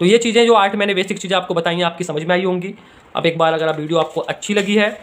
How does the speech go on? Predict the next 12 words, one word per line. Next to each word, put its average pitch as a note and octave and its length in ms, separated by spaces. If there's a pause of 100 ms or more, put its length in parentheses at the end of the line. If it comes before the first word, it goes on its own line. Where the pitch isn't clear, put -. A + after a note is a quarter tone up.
(440)
तो D#3+ 360
आप D3 340
चैनल D3+ 220
को D#3 120
सब्सक्राइब F3 420
कर F#3+ 100
लें, F#3+ 120
वीडियो D#3 180
को D#3+ 100
लाइक E3+ 300
करें F#3+ 260 (260)
और F3 300